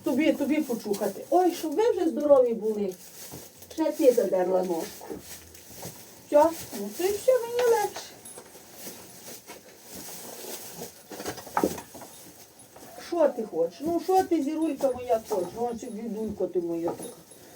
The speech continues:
Зараз принесу їсточки, дам. Зараз, дівчата.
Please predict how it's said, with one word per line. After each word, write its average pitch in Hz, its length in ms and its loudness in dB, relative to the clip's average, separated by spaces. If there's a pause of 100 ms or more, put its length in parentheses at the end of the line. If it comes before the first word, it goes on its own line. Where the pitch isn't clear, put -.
(400)
Зараз 262 480 2
принесу 254 420 -4
їсточки, 220 640 -4
дам. 190 240 0 (3500)
Зараз, 359 600 2
дівчата. - 500 -14